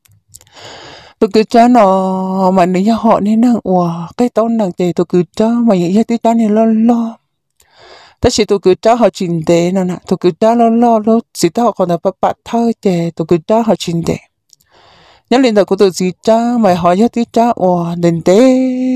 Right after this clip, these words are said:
tại sao thế, ta chỉ mà lúc gì ta họ còn là hỏi gì gì ạ.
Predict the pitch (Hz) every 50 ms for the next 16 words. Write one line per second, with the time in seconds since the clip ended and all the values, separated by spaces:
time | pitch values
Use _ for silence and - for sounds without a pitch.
0 | 254 254 - 214 180 170 - - 240 220 - - 226 226 233 233 233 - 226 247
1 | - 214 190 175 175 170 165 180 214 247 - 170 143 - 233 247 220 - _ -
2 | 180 170 170 165 170 170 175 180 208 220 220 208 - 240 247 226 -